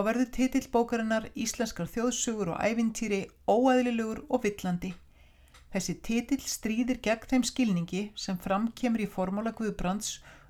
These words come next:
og eins gegn efnisskipan bókarinnar og umræddri athugasemd Jóns að ævintýri séu aðeins ein grein þjóðsagna. Með þetta í huga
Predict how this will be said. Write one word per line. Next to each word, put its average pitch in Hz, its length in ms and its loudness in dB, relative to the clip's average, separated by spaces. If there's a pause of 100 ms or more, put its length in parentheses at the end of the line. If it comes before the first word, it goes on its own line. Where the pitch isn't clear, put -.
og - 160 -4
eins 208 540 2
gegn 214 240 -6
efnisskipan 240 720 0
bókarinnar 190 640 0 (260)
og - 220 -4
umræddri 220 480 2
athugasemd 214 560 -4
Jóns 190 400 0 (720)
að 233 180 2
ævintýri 262 580 8
séu 202 360 0
aðeins 233 480 2
ein 220 380 0
grein 185 360 0
þjóðsagna. 202 580 -2 (1000)
Með 196 160 0
þetta 262 260 6
í 277 80 6
huga 214 360 4